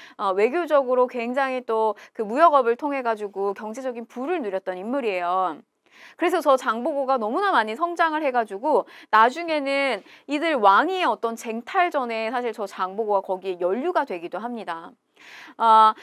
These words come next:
당시에 김우징이라고 하는 인물이 있었어요. 이 흥덕왕이,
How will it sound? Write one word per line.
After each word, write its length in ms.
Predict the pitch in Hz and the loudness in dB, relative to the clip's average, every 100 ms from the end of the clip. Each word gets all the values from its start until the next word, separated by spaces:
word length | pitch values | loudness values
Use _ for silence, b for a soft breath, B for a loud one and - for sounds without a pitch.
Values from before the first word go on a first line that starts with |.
| B B | B B
당시에 720 | 254 240 277 330 285 285 208 | 0 0 2 4 6 6 4
김우징이라고 1000 | - 277 262 - 240 254 403 403 349 294 | -2 -4 -4 -4 -6 -4 -6 -2 0 0
하는 260 | 294 269 240 | 0 -2 -4
인물이 340 | 190 220 277 180 | -6 -6 -6 -6
있었어요. 600 | 220 226 196 180 180 180 | -8 -8 -8 -6 -4 -6
이 120 | 226 | -6
흥덕왕이, 1300 | 269 427 440 440 427 349 320 302 294 285 285 302 311 | -6 -4 4 6 6 6 6 8 8 6 4 -4 -4